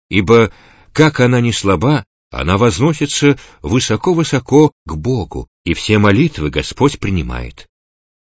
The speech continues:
Не унывайте, не складывайте рук своих,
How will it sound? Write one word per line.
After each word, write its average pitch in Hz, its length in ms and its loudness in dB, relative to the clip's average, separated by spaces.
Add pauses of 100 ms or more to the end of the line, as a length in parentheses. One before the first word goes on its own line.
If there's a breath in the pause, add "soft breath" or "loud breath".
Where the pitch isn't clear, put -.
(420)
Не 85 140 0
унывайте, 120 720 0 (200)
не 95 180 0
складывайте 135 960 2
рук 107 320 -2
своих, 80 540 -4